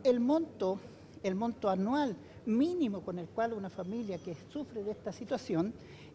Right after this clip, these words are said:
eh, son quince millones de ahí para arriba, veintitrés hasta veintiocho.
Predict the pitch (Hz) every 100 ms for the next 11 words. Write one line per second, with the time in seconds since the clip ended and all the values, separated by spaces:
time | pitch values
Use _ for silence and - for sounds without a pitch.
0 | - 220 214 196 - - - 254 - 262
1 | 233 208 247 220 196 226 233 160 160 226
2 | 147 113 - - - 196 - 208 233 240
3 | 220 180 - 175 165 - 165 131 -